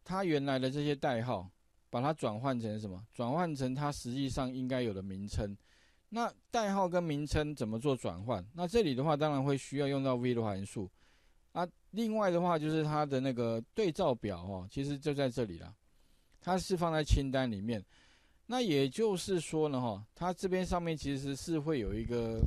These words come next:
啊，它的对应到它哪一个栏位名称啊，然后底下的话呢，第一个，第一个栏是它的代号，第二栏的话就是它的实际上的名称，诶，所以它蛮有规则性的哈。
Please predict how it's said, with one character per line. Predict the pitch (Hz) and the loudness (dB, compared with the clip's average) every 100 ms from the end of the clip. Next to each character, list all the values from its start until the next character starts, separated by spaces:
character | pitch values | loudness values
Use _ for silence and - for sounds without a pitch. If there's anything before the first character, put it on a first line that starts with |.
| - | 0
啊， | 110 | -6
它 | 113 156 | -4 -2
的 | 147 123 - - - - - - | -2 -4 -10 -20 -20 -20 -14 -2
对 | 202 | 0
应 | 180 | 0
到 | 180 | 0
它 | 165 160 | 0 0
哪 | 156 131 104 | 0 -2 -2
一 | 123 | -2
个 | |
栏 | 120 110 120 | -2 -2 -2
位 | 139 | -2
名 | 110 107 | -2 -4
称 | 107 117 110 - _ _ - - | -4 -4 -6 -10 _ _ -14 -6
啊， | 117 101 - - - | -6 -6 -14 -20 -10
然 | 123 | -2
后 | 180 | -2
底 | 196 131 | 0 -2
下 | 117 196 170 | 0 0 2
的 | 151 | 2
话 | 160 | 4
呢， | 139 | 4
第 | 135 160 | 2 0
一 | 160 160 | 0 4
个， | 147 123 113 - - - - - | 4 4 2 -8 -20 -20 -20 -6
第 | 185 | -2
一 | 214 | 2
个 | 180 | 6
栏 | 131 107 131 | 4 2 -2
是 | - 160 151 143 | -2 0 0 -2
它 | 139 143 | -2 -2
的 | 131 | -2
代 | 123 - 120 | -2 0 0
号， | 113 110 87 - _ | 0 -4 -6 -14 _
第 | - 220 | -4 0
二 | 208 | 4
栏 | 151 113 117 | 4 2 0
的 | 135 | -2
话 | 147 135 | 0 0
就 | 127 | 0
是 | 135 | -4
它 | 135 127 | -2 -2
的 | 120 | -2
实 | 113 113 | -4 -6
际 | 117 | -4
上 | 131 120 | -2 -2
的 | |
名 | 101 98 104 | -4 -6 -4
称， | 123 104 101 - | -2 -2 -6 -6
诶， | 131 151 143 | -4 -4 -6
所 | - | -4
以 | |
它 | 180 | -2
蛮 | 185 139 | 0 0
有 | 139 | -2
规 | 117 131 131 | -2 -2 -2
则 | 120 107 | 0 -4
性 | 107 131 95 | -4 -6 -8
的 | 90 | -8
哈。 | 107 104 | -8 -10